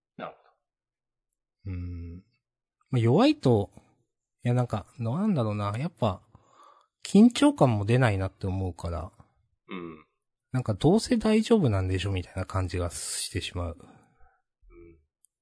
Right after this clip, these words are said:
Speaker 1: うん。
Speaker 2: うん。
Speaker 1: そうね。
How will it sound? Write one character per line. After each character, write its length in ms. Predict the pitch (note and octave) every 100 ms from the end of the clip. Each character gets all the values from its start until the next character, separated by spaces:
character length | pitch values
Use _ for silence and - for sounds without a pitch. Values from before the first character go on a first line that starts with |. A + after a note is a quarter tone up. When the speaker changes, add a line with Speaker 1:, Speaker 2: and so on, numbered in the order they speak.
| _ _ _ _ _ - - - _ _ _ _ _ _ _ _ _ _ _ _ _ _ _ _ _ _ _ _ _ _ _ _ _ _ _ _ _ _ _ _ _ _ -
Speaker 1:
う 60 |
ん。 20 | F#2+
Speaker 2:
う 40 |
ん。 180 | F2 F2+ _ _ _ _ _ _ _ _ _ _ _ _ _ _ _
Speaker 1:
そ 320 | - F#2 D2+
う 80 | G2
ね。 320 | B2+ D3 D#3+